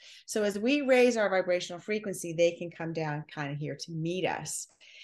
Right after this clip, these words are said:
And when we meet in that place, we can just access information, the Akasha, the Akashic records.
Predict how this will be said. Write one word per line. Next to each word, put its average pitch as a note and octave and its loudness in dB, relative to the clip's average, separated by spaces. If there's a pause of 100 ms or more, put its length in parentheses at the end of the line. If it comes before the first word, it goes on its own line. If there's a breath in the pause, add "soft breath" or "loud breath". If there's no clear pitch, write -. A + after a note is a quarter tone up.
(120 loud breath)
And G3+ -2
when A3+ 0
we A3+ 2
meet C4 4
in A3 0
that F#3 -2
place, A#3 2
we G3 -6
can F#3 -6
just F3 -8
access F#3 -4 (380)
information, E3 -2
the A#2+ -4
Akasha, E3+ -4
the D3 -4
Akashic - -10
records. D#3 -4